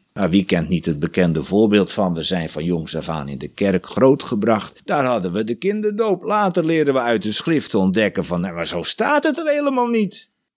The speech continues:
En dan ontdek je dus wat de Heer in zijn woord tegen je zegt. En als je gelovige bent, laat je je dopen. Op de wijze zoals de Bijbel dat voorhoudt. Dan heeft hij je dus in je gedachten gecorrigeerd.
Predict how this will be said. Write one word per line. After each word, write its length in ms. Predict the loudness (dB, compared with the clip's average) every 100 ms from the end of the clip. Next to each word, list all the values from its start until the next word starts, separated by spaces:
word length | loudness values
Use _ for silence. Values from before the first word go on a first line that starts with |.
| _ _ _ -2
En 160 | 0
dan 140 | 2 2
ontdek 400 | 2 2 0 0
je 180 | 0
dus 280 | 2 2 2
wat 220 | 2 0
de 80 | 2
Heer 320 | 2 2 2
in 140 | 2 2
zijn 180 | 0 2
woord 280 | 2 0
tegen 320 | 2 0 0 -8
je 140 | -8
zegt. 480 | -2 0 0 -8 -6
En 220 | 0 2
als 220 | 4 2
je 120 | 2 0
gelovige 600 | 2 4 4 0 -2 2
bent, 260 | 4 2
laat 300 | 2 2 2
je 80 | -4
je 120 | -8
dopen. 640 | -2 0 2 2 0 -2 _
Op 220 | -4 0
de 120 | 0
wijze 420 | 2 2 2 2 2
zoals 300 | 0 -2 -6
de 120 | -4
Bijbel 400 | 0 2 2 2
dat 220 | 0 -2
voorhoudt. 600 | -4 -2 0 0 0 0
Dan 140 | -4
heeft 340 | 0 2 2 0
hij 200 | 0 2
je 100 | 2
dus 200 | 0 0
in 180 | 2 4
je 140 | 2
gedachten 760 | 0 0 0 0 -2 -2 -2
gecorrigeerd. 1120 | -2 -6 -2 0 2 0 2 2 4 2 -2